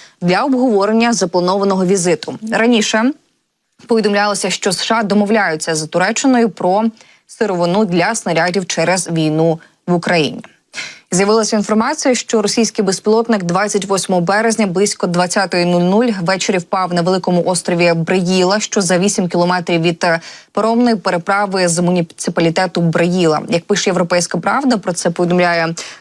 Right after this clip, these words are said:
hot news крапка ро з посиланням на дебрайла крапка ро. За даними змі, перед падінням безпілотник пролетів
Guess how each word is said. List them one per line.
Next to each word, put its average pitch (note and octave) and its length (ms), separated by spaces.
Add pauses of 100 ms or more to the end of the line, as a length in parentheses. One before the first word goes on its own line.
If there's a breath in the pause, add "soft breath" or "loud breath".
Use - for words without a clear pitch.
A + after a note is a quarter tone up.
(200 loud breath)
hot F#3 500
news F3 600
крапка E3+ 800
ро F#3+ 340
з A3+ 80
посиланням F#3 680
на E3+ 420 (340)
дебрайла E3+ 760 (320)
крапка E3+ 400
ро. F3 240 (240)
За F#3 120
даними F#3 320
змі, G3+ 240
перед F#3 260
падінням G3 540
безпілотник G3+ 680
пролетів F#3 560